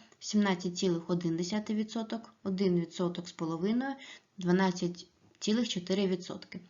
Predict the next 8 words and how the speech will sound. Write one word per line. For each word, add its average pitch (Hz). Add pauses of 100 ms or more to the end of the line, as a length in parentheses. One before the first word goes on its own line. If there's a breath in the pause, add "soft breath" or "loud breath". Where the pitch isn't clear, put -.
(200)
Це 302
пов'язано 240
з 196
вимушеним 185
переселенням, 208
переживанням 196
за 170
майбутнє, 190